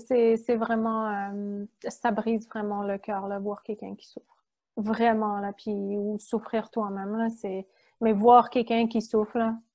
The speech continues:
tu sais, faire, pouvoir repousser un membre perdu ou retrouver la vue ou guérir quelque chose. Et non, repousser la, la vésicule biliaire que la personne s'est fait enlever.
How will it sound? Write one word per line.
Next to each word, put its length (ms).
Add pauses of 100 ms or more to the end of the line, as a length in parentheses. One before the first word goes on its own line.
(480)
tu 60
sais, 300 (600)
faire, 240 (160)
pouvoir 400
repousser 640
un 200
membre 480
perdu 580
ou 420
retrouver 420
la 220
vue 440
ou 300 (500)
guérir 540
quelque 180
chose. 240
Et 60
non, 180
repousser 520
la, 260
la 180
vésicule 500
biliaire 520
que 440
la 120
personne 460
s'est 140
fait 140
enlever. 540